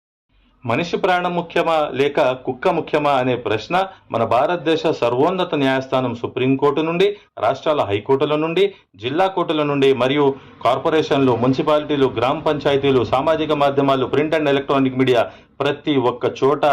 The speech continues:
దీనిపైనే చర్చ కొనసాగుతుంది. కానీ పరిష్కారం మాత్రం ఎక్కడా దొరకట్లేదు. మనుషుల ప్రాణాలు మాత్రం పిట్టల్లాగా రాలిపోతున్నారు. మీరు గమనిస్తే ఎన్సీడీసీ, నేషనల్ సెంటర్ ఫర్ డిజీజ్ కంట్రోల్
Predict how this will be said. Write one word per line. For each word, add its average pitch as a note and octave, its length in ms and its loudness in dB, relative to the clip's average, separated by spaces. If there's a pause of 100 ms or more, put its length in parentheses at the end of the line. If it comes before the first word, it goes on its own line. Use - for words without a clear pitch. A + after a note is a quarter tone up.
(440)
దీనిపైనే C#3 480 2 (120)
చర్చ A#2 260 -2 (100)
కొనసాగుతుంది. B2+ 640 0 (100)
కానీ B2 220 0 (100)
పరిష్కారం A#2+ 440 0 (100)
మాత్రం A#2 260 -2 (140)
ఎక్కడా B2 340 0
దొరకట్లేదు. C#3+ 520 0 (520)
మనుషుల G3+ 320 0 (160)
ప్రాణాలు F3 480 2
మాత్రం D3 240 0 (140)
పిట్టల్లాగా C3 580 0
రాలిపోతున్నారు. G2+ 600 -2 (560)
మీరు D#3+ 200 0
గమనిస్తే F3 380 -2 (160)
ఎన్సీడీసీ, D#3+ 580 0 (360)
నేషనల్ E3 500 -4
సెంటర్ D3+ 340 0
ఫర్ C#3+ 220 -2
డిజీజ్ D#3+ 400 2
కంట్రోల్ D3+ 360 0